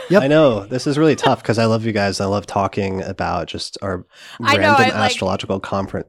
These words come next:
Speaker 3: Co-,
Speaker 1: We've
Speaker 3: uh,
Speaker 1: gotta hold it for, uh, late night chats at Norwalk.
Speaker 2: Here's the
Speaker 3: At
Speaker 2: transition.
Speaker 3: Norwalk.
Speaker 2: And Taurus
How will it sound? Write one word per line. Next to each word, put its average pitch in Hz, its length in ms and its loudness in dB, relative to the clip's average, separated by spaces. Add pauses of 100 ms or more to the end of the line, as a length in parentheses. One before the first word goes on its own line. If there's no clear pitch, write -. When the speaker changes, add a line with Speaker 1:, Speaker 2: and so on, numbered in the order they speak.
Speaker 3:
Co-, - 260 -8
Speaker 1:
We've 240 120 0
Speaker 3:
uh, - 80 -4
Speaker 1:
gotta 262 200 2
hold 262 260 -2
it 247 200 -4
for, 226 340 -2
uh, 196 400 0
late 202 320 -6
night 190 180 -6
chats 190 280 -8
at 180 100 -6
Norwalk. 175 280 -4
Speaker 2:
Here's 165 160 4
the 190 60 -6
Speaker 3:
At - 60 -10
Speaker 2:
transition. 123 500 4
Speaker 3:
Norwalk. 101 220 -4
Speaker 2:
And 113 400 0
Taurus 110 720 -2